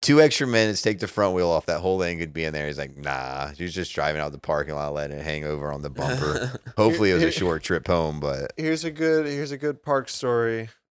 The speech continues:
Speaker 3: If you've listened this far, you get to hear it. What was it, a Corvette?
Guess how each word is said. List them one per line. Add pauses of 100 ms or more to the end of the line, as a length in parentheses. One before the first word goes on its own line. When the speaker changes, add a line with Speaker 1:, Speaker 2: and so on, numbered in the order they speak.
(800)
Speaker 3:
If
you've
listened
this
far,
you
get
to
hear
it. (1120)
What
was
it,
a
Corvette?